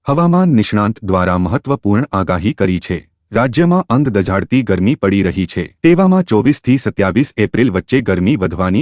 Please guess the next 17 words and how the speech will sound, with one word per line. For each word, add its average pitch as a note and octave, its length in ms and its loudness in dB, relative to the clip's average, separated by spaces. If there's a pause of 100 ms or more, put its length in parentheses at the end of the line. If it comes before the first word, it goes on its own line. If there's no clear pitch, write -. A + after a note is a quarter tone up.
આગાહી F2+ 400 -2
કરાઈ F2 420 -2
છે. F#2 100 -4 (200)
તો F#3 140 2
બીજી C3+ 300 2
બાજુ G#2 340 0
રાજ્યમાં F#2 480 0
મે G2+ 120 0
મહિનામાં F#2 580 0
ફરી G2+ 240 0
કમોસમી F#2+ 500 -2
વરસાદની F#2 580 -2
પણ C#3 240 -4
આગાહી F#2 420 -2
કરવામાં F2 480 -4
આવી F2+ 260 -2
છે. G2+ 180 -2